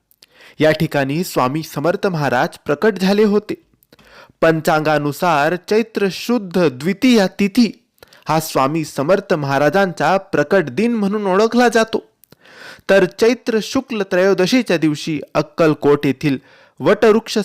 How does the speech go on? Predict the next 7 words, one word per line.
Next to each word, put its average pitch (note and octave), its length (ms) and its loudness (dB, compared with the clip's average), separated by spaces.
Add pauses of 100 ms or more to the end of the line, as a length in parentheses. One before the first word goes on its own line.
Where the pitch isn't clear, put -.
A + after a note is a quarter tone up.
समाधी E3+ 400 0
मठ F#3+ 340 -2
स्थानी D#3 400 -6 (500)
स्वामींनी D#3+ 540 0
आपल्या D3 520 -2 (400)
अवतार D#3 540 2
कार्याची B2+ 640 -2